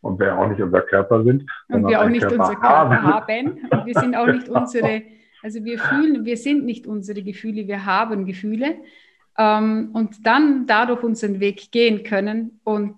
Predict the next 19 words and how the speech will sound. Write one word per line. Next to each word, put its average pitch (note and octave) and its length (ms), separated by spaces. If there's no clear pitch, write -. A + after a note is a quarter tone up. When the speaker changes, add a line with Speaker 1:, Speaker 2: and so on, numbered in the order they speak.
Speaker 2:
ich G#3+ 180
weiß B3 340
aus B3 140
meiner A3 340
e-, G#3+ 300
eigenen A3+ 400
Erfahrung, F#3+ 640
den G#3 140
Herzensweg A3 840
zu G3+ 200
gehen, G#3 500
aufzuhören A#3 800
zu A3 160
rebellieren G#3 680
und F#3+ 160
aufzuhören, G#3+ 760
gefallen G#3+ 520
zu G3+ 220
wollen, F3 300